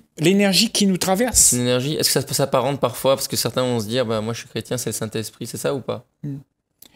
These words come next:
Speaker 2: Ah.
Speaker 1: C'est un esprit saint, oui.
Speaker 2: D'accord.
Speaker 1: C'est un esprit qui est saint,
Speaker 2: Hein.
Speaker 1: qui peut, euh, qui n'a pas la conno-,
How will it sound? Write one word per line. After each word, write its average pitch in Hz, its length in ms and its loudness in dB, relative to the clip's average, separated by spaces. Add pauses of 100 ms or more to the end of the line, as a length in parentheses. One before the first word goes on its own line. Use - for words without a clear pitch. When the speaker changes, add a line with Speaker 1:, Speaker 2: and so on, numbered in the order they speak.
(160)
Speaker 2:
Ah. 117 60 0
Speaker 1:
C'est - 140 4
un 156 80 4
esprit 165 300 2
saint, 165 300 0 (240)
oui. 139 160 2
Speaker 2:
D'accord. 139 180 -4 (140)
Speaker 1:
C'est - 180 0
un 151 80 2
esprit 175 440 0
qui 170 200 0
est 147 60 0
saint, 220 440 4 (140)
Speaker 2:
Hein. 117 220 0 (100)
Speaker 1:
qui 165 140 0
peut, 233 640 0
euh, 156 280 -2
qui - 160 -4
n'a 170 120 0
pas 208 260 0
la 170 360 -2
conno-, 220 440 2